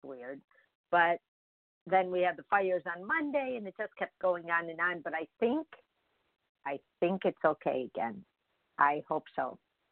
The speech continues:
So far, so good. But I had a bunch of questions that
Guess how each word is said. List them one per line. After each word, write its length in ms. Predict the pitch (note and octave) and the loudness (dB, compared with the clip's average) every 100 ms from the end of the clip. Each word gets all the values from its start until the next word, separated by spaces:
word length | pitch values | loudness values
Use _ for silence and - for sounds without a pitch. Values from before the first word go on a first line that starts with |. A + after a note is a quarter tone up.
| _ - | _ 4
So 160 | F3 F3 | 4 6
far, 260 | E3+ D#3 D3+ _ - | 4 4 2 _ -6
so 180 | D#3 C#3 | -6 -6
good. 200 | C#3 B2+ _ _ _ _ _ _ _ - | -10 -12 _ _ _ _ _ _ _ 2
But 240 | F#3 F3 - _ | 4 4 0 _
I 120 | G3 A3+ | 2 2
had 180 | A#3 | 0
a 80 | F3 D3+ C#4 | -6 -10 -8
bunch 180 | C4 F4 | -6 -4
of 120 | - | -4
questions 580 | C#4+ D#4+ _ A3+ F#3+ F3 | -2 -4 _ -4 -4 -4
that 180 | F#3 E3 | -6 -6